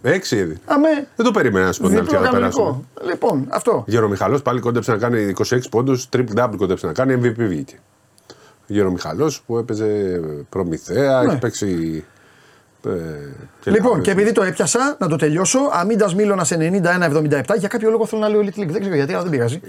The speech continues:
Speaker 2: Λοιπόν.
Speaker 1: δεν ήταν τώρα ο, ο, ο Μίλωνας, έχει ξεκινήσει για να ανέβει και
Speaker 2: Ναι.
Speaker 1: με το πήρε τον ξένο κάτι, έχει στραβώσει η ομάδα. Πήρε
Speaker 2: Ναι.
Speaker 1: δεύτερο ξένο.
Speaker 2: Δε-
Speaker 1: Ο Αμίντας, πολύ καλός.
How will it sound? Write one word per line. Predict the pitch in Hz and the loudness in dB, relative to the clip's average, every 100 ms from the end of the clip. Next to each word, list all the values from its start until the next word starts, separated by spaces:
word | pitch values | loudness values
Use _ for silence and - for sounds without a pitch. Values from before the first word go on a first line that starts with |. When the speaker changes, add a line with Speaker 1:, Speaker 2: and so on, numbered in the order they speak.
| - - - - | -16 -16 -12 0
Speaker 2:
Λοιπόν. | 151 | 4
Speaker 1:
δεν | 202 | 4
ήταν | 247 202 123 110 | 4 2 2 2
τώρα | 127 147 | 2 2
ο, | 135 117 107 104 | 4 4 4 4
ο, | 104 104 | 4 4
ο | 101 | 4
Μίλωνας, | 113 127 139 156 | 2 2 0 -2
έχει | |
ξεκινήσει | - 151 180 | -2 0 2
για | 170 | 4
να | 143 | 4
ανέβει | 135 165 | 2 2
και | 165 170 | 2 2
Speaker 2:
Ναι. | 165 156 - 139 110 123 | 2 0 0 0 -2 -2
Speaker 1:
με | |
το | 139 139 | 0 2
πήρε | 202 202 | 2 2
τον | 165 | 0
ξένο | 131 180 190 | 2 2 2
κάτι, | 208 208 | 0 0
έχει | 202 - | -2 -2
στραβώσει | - 196 196 - | -4 -2 -2 -4
η | 92 | -4
ομάδα. | 85 | -2
Πήρε | 135 147 | 0 2
Speaker 2:
Ναι. | |
Speaker 1:
δεύτερο | 151 131 143 | 2 0 -2
ξένο. | - 139 | -2 0
Speaker 2:
Δε- | 165 233 - | 2 2 0
Speaker 1:
Ο | 113 | 0
Αμίντας, | 120 156 117 | 2 4 2
πολύ | 123 127 | 2 0
καλός. | 98 73 - | 0 -4 -10